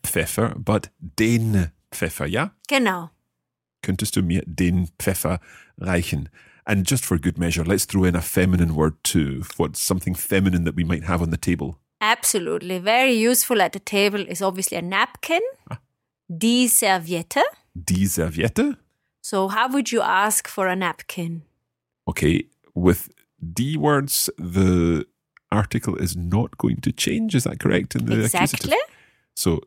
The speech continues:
Speaker 1: könntest du mir die Serviette reichen, bitte?
Speaker 2: Sehr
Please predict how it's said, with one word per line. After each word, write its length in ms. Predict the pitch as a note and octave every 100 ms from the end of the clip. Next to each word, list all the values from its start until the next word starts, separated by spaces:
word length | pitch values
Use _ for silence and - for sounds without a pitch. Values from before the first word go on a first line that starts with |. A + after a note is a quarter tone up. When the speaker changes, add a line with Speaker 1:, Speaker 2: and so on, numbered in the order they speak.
| _ -
Speaker 1:
könntest 420 | G#2 A2+ A2 -
du 80 | F2+
mir 440 | F#2 F2+ E2 - _ _ _ _ -
die 480 | F2 G2 F#2+ F2+ - _ -
Serviette 800 | F2+ F2 F2+ A2 F3+ E3+ F#3+ - _ _ _ _
reichen, 440 | A2+ F#2 - D#2 D2+ -
bitte? 260 | - - - _ _
Speaker 2:
Sehr 200 | - -